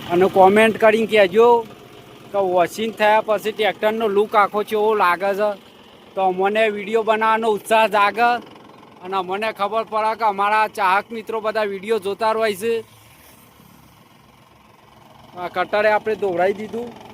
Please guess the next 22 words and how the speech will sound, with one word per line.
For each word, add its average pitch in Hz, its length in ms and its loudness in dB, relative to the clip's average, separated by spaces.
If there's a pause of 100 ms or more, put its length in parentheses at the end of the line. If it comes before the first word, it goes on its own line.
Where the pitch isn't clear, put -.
(420)
આ 180 80 -6
સાઉન્ડનું 190 580 -2
કવર 208 300 -4
છે, 220 120 -6
કાઢી 190 320 -6
દીધું 202 280 -12
હતું, 214 160 -14
પલળી 175 380 -8
ગયું 196 100 -10
હતું. 226 160 -10 (520)
સાઉન્ડે 185 360 -4
આપણે 208 260 -4
ક્લિયર 208 340 -4
કરાવી 208 280 -2
દીધું 208 280 -10
છે. 226 140 -2 (1700)
પાછળની 190 420 -4
લાઇટો 190 360 -4
વાઇટો 190 300 -2
બધું 196 340 -6
ચાલુ 196 340 0
કમ્પ્લીટ 202 540 -6